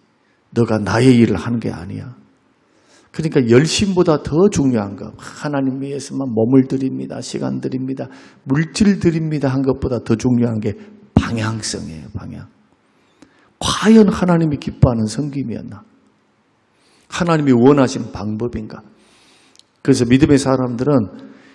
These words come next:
결과만 좋으면 됐다 생각하면 안 돼요.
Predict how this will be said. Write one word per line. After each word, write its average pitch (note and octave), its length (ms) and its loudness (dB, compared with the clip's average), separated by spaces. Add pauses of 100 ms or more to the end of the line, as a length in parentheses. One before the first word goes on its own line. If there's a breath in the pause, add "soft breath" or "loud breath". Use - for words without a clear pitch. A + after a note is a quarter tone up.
(300 loud breath)
결과만 E3+ 680 6
좋으면 D#3+ 360 4
됐다 C3+ 200 2
생각하면 A#2 480 -2
안 F2 160 -8
돼요. F#2+ 340 -10